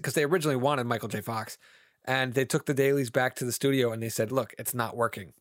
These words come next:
Watch." And they did all that, and they were like, "All right, fine. You want Michael J? You got Michael J, but you better make it work." Um, so they put Michael J in there, and then the rest is history. But there were so many things about that that got changed. And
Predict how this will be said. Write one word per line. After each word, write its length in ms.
Watch." 520
And 340
they 100
did 220
all 160
that, 140
and 80
they 60
were 120
like, 160
"All 100
right, 220
fine. 260
You 100
want 140
Michael 220
J? 280
You 120
got 180
Michael 240
J, 240
but 140
you 100
better 180
make 220
it 100
work." 340
Um, 440
so 200
they 180
put 260
Michael 220
J 200
in 100
there, 140
and 160
then 340
the 100
rest 240
is 120
history. 540
But 260
there 120
were 80
so 320
many 180
things 300
about 240
that 200
that 80
got 240
changed. 520
And 240